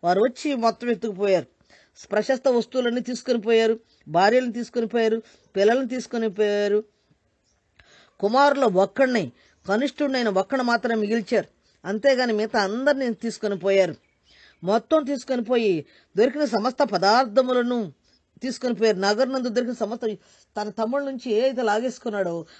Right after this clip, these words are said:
అవన్నీ కూడా శత్రువులు ఎత్తుకుపోయారు. అంతేకాదు, భార్యల్ని, బిడ్డల్ని మొత్తాన్ని ఎత్తుకుపోయారు. ఇదంతా అయిన తరువాత యెహోవా కుదరజాలని వ్యాధి చేత అతడు ఉదరమున మొత్తినందున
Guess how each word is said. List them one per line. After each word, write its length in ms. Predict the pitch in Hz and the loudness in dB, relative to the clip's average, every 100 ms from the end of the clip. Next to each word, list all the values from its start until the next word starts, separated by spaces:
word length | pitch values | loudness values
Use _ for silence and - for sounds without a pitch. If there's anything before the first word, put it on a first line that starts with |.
| - | -2
అవన్నీ 300 | 175 226 269 | 0 2 0
కూడా 200 | 254 233 | 0 -2
శత్రువులు 400 | - 214 247 220 | 0 -2 0 0
ఎత్తుకుపోయారు. 580 | 208 220 175 196 185 160 _ _ 170 | 2 2 2 4 2 2 _ _ -8
అంతేకాదు, 480 | 196 262 233 214 | 2 2 4 4
భార్యల్ని, 500 | 180 180 208 247 226 | 4 2 2 2 0
బిడ్డల్ని 500 | 214 185 208 208 202 185 - _ 147 | 2 2 2 0 -4 -8 -18 _ -6
మొత్తాన్ని 460 | 170 190 233 220 | -4 0 2 2
ఎత్తుకుపోయారు. 500 | 208 208 180 202 160 - _ _ _ - | 2 0 2 2 2 -2 _ _ _ -4
ఇదంతా 440 | 175 240 254 311 | 2 2 2 4
అయిన 200 | 269 262 | 4 2
తరువాత 440 | 254 233 240 226 220 | 2 2 4 4 4
యెహోవా 680 | 196 196 226 247 226 202 165 - _ _ _ _ _ _ | 2 2 2 0 2 2 0 -6 _ _ _ _ _ _
కుదరజాలని 1400 | - 214 240 294 277 233 - _ _ _ 226 233 240 233 | 0 2 4 6 4 2 -6 _ _ _ 4 6 4 2
వ్యాధి 360 | 196 190 226 240 240 | 4 4 4 0 -2
చేత 160 | 226 | 0
అతడు 420 | 208 196 190 175 160 _ _ _ 160 | -2 0 -2 -2 -8 _ _ _ 0
ఉదరమున 460 | 196 214 285 269 | 2 4 4 2
మొత్తినందున 880 | 220 202 208 262 240 214 202 202 147 | 0 -2 0 -2 0 0 0 0 -4